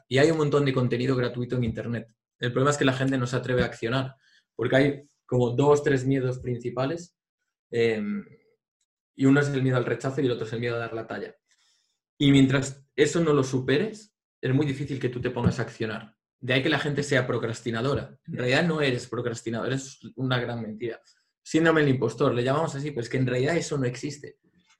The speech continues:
No existe el síndrome del impostor. Lo que existe es que tú tienes un miedo a dar la talla una vez que lo vendas, ¿ok? Tienes un gran miedo de, "Hostia, ¿seré capaz? ¿Esto le gustará a la gente? Oye, ¿y si, si mete a alguien de más nivel que yo y ve que esto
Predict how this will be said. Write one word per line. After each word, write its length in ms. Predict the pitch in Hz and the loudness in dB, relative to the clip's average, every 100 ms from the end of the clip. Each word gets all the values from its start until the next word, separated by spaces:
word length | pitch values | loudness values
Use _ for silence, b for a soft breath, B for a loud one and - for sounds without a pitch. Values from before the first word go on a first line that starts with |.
| _ _ - | _ _ -6
No 140 | 143 | -2
existe 440 | 165 - 151 147 - | -2 -2 -6 -6 -10
el 60 | |
síndrome 300 | - 120 117 | -6 -6 -4
del 80 | 113 | -6
impostor. 440 | 110 113 - 110 _ _ _ _ _ _ - | -10 -14 -10 -10 _ _ _ _ _ _ 2
Lo 140 | 135 | 4
que 80 | 135 | 4
existe 320 | 135 165 170 | 2 0 0
es 80 | - | -2
que 80 | 127 | -2
tú 180 | 143 | -2
tienes 480 | 147 160 117 - - _ _ - | -2 -2 -2 -6 -16 _ _ -4
un 160 | 147 156 | 0 2
miedo 480 | 165 127 107 - _ _ _ | 2 0 -4 -10 _ _ _
a 100 | 120 | 2
dar 200 | 127 147 | 4 6
la 120 | 147 | 4
talla 260 | 147 151 135 | 4 4 4
una 160 | 127 127 | 2 0
vez 120 | 131 | 0
que 80 | 135 | 2
lo 100 | 131 | 4
vendas, 460 | 151 131 131 - _ _ _ _ _ _ _ - | 2 0 -4 -8 _ _ _ _ _ _ _ -6
¿ok? 200 | 123 123 151 147 _ _ _ _ - | -2 2 0 0 _ _ _ _ -4
Tienes 260 | 143 151 147 | 2 2 2
un 100 | 147 | 2
gran 240 | 143 139 | 2 2
miedo 480 | 143 160 143 - - _ - | 2 0 -2 -4 -14 _ -2
de, 440 | 123 120 - - | 2 2 0 -10
"Hostia, 500 | - 127 131 - - - | -8 -2 -2 -2 -10 -16
¿seré 280 | - 123 135 | -4 0 2
capaz? 380 | 139 127 139 - | 2 2 0 -2
¿Esto 200 | 131 151 | -2 2
le 80 | |
gustará 320 | 127 113 107 120 | 2 0 -4 -4
a 20 | |
la 60 | 117 | -4
gente? 320 | 123 131 - | -4 -4 -4
Oye, 140 | 120 | -4
¿y 80 | 120 | -4
si, 200 | 123 170 165 | -4 -4 -2
si 120 | 143 | -2
mete 220 | 143 135 | -2 0
a 40 | |
alguien 220 | 131 131 120 | 0 0 0
de 80 | |
más 180 | 123 127 | 0 0
nivel 220 | 127 120 | 0 -2
que 100 | 120 | -2
yo 160 | 120 123 | 0 0
y 60 | 117 | 0
ve 140 | 123 | -2
que 100 | 123 120 | -2 -6
esto 360 | - 120 117 | -4 -6 -6